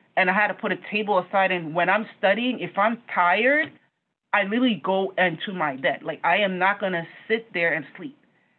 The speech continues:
because if I train to sleep on that chair, then that chair will become my bed. You know what I mean? Or don't do my work on my bed, because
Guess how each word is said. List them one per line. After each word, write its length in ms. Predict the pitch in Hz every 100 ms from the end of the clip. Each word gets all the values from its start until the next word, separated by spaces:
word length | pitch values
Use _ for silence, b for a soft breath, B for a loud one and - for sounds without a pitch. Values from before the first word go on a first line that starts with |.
| _
because 240 | 185 98 180
if 140 | 185
I 120 | 202 220
train 320 | - 233 233
to 100 | 214 -
sleep 180 | 208 214
on 140 | 190
that 180 | 175 160
chair, 440 | - 180 196 285 - _ _ _ -
then 120 | 190
that 160 | 175 170
chair 220 | - 208
will 80 | 190
become 320 | 180 - 170
my 140 | 143
bed. 200 | 135 - - - _ _ _ _ _ _ _ _ _ _ _ _ _ -
You 60 | 180
know 60 |
what 80 | 185
I 20 |
mean? 200 | 190 220 B B
Or 140 | 190 185
don't 400 | 175 214 233 - -
do 140 | - 214
my 160 | 190
work 220 | 175 185 -
on 220 | 180 269
my 180 | 233 190
bed, 240 | 160 165 151
because 300 | 180 202